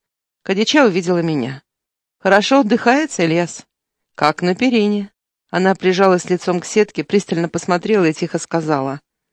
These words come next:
«Зайди в диспетчерскую. Ладно». Кадича ушла. Я поднялся и уже собрался идти.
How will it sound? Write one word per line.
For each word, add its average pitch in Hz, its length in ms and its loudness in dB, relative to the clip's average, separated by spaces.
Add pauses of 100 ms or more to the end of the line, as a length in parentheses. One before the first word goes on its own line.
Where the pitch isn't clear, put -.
(280)
«Зайди 196 340 0
в 190 40 0
диспетчерскую. 151 880 -6 (280)
Ладно». 156 360 -2 (880)
Кадича 180 400 -2
ушла. 143 460 -6 (560)
Я 226 160 -2
поднялся 220 540 0
и 208 180 0
уже 202 180 2
собрался 202 580 0
идти. 139 380 -8